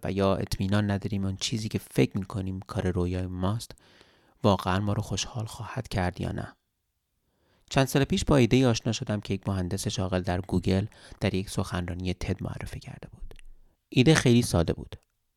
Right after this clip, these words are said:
از روی کنجکاوی یا فقط برای شادی کوتاه مدت،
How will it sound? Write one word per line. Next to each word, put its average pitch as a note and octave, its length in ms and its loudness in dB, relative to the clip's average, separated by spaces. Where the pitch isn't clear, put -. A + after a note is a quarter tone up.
از A#2+ 180 6
روی F#3+ 160 4
کنجکاوی F#2 800 2
یا F#2 80 2
فقط F#2 380 0
برای G2 280 2
شادی - 400 0
کوتاه F#2 500 -2
مدت، F#2 380 -2